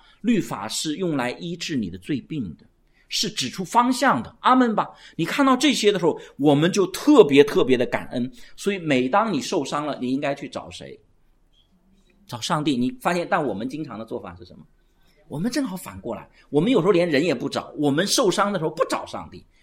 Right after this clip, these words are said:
我们觉得我最近很软弱，所以我就不来聚会了，太软弱了。梁弟兄，啊，等我刚强一点，我再来聚会。哎，这个很奇怪哦，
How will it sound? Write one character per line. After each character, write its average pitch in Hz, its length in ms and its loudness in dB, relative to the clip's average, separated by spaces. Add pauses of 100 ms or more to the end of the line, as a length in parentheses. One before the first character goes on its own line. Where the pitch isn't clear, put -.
我 - 60 -12
们 190 80 -8
觉 269 60 -2
得 285 80 0
我 190 40 0
最 254 160 -4
近 233 160 -4
很 123 160 -10
软 147 280 -10
弱， 123 280 -8 (520)
所 - 120 -6
以 262 60 0
我 143 140 0
就 190 100 -4
不 - 80 -10
来 180 140 -6
聚 190 180 -12
会 208 240 -12
了， 85 160 -16 (760)
太 - 160 -6
软 143 220 -4
弱 151 180 0
了。 113 100 -2
梁 156 160 -6
弟 233 100 -6
兄， 208 260 -8 (340)
啊， 151 160 -10
等 233 140 -4
我 170 100 -2
刚 240 200 -2
强 165 220 -4
一 - 20 -4
点， 135 160 -2
我 110 80 -6
再 143 100 0
来 117 140 -2
聚 - 180 -10
会。 104 280 -10 (300)
哎， 262 100 -4
这 302 120 -2
个 349 80 0
很 160 200 -4
奇 165 180 -4
怪 226 300 -8
哦， 165 220 -8